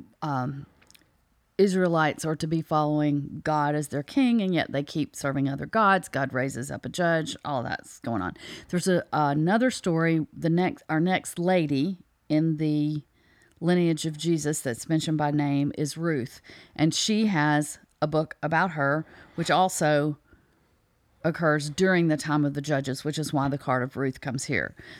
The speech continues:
So, um, and I'm just gonna pause. I'm not gonna say much about that. And when we get to the last lady, there's one more in our series, then I'll talk about that. But Ruth is, one thing I will say here, she was a Moabite. She was not a Jew,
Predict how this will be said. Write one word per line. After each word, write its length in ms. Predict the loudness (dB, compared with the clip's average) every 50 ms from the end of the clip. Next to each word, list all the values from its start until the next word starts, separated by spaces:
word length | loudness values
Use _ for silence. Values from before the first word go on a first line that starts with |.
| -8
So, 140 | -2 -2 -2 -2 _ _ _ -16 -16 -12 _ -2
um, 480 | 0 0 2 0 0 -2 -4 -6 -10 -16 _ _ _ _ _ -2
and 80 | 0 2
I'm 140 | 4 4 2
just 160 | 2 2 2
gonna 160 | 2 2 2
pause. 440 | 0 -2 -2 2 4 4 4 2 0 -2 0
I'm 100 | 2 2
not 160 | 2 2 2
gonna 240 | 2 2 2 2 0 -2 -8 _ -12
say 220 | -6 -2 0 2
much 240 | 2 2 2 0 0
about 300 | 0 0 0 0 0 0
that. 260 | 2 2 2 2 0 0
And 120 | 0 2 2
when 80 | 2
we 80 | 2 0
get 220 | -2 -4 -4 -6
to 120 | -6 -8 -6
the 120 | -4 -4
last 580 | -2 0 2 2 2 2 0 -2 -6 -12 -14 -8 -4
lady, 420 | 0 0 0 2 0 -2 -2 -4 -6 -12 -20 -18 -10 -6
there's 180 | -6 -2 0
one 180 | 2 2 4 4
more 420 | 4 4 4 2 0 0 -2 -4 -2
in 140 | 0 2 2
our 120 | 2 2
series, 460 | 0 -2 -2 0 0 0 0 -2 -2 -2
then 160 | 0 0 0
I'll 260 | 0 0 -2 -6 -8 _ -20 _ -6
talk 220 | -4 -4 -4 -2
about 220 | -4 -4 -4 -2
that. 180 | -2 -2 -2 -2
But 120 | -2 -4
Ruth 300 | 0 0 2 2 2 2
is, 200 | 0 0 -2 -2 -6 -16 -18 -20 -20 -10 -4
one 140 | 0 0 2
thing 120 | 2 2
I 40 | 2
will 160 | 2 2 0
say 160 | 2 0 0 2
here, 160 | 2 0 0
she 140 | 0 0 0
was 120 | 2 2
a 60 | 4
Moabite. 640 | 4 4 4 2 2 2 2 2 2 0 -2 -4 -6
She 100 | -4 -2
was 100 | 2 2
not 160 | 2 2 2
a 80 | 0
Jew, 420 | -2 -4 -4 -4 -2 -2 -2 -4